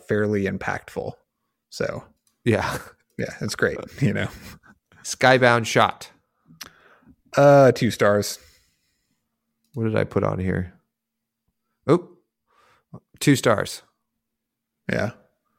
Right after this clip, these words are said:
Speaker 1: It just doesn't.
Speaker 2: One for si-, two for,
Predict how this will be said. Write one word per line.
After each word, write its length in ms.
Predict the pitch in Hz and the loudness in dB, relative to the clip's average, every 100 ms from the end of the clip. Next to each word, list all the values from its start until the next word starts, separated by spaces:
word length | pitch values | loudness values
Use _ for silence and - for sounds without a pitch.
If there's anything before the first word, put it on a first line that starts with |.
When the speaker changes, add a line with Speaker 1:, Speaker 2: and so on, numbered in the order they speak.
| _ _ _ - | _ _ _ -4
Speaker 1:
It 80 | 139 | 2
just 240 | 190 202 | 2 2
doesn't. 480 | 127 127 143 127 - - _ _ _ _ _ _ | 4 4 4 2 0 -10 _ _ _ _ _ _
Speaker 2:
One 220 | 113 107 | -2 0
for 160 | - 101 | 0 -4
si-, 160 | - - _ | -2 -8 _
two 160 | 131 113 | 0 2
for, 480 | 110 107 104 - | 2 0 -2 -6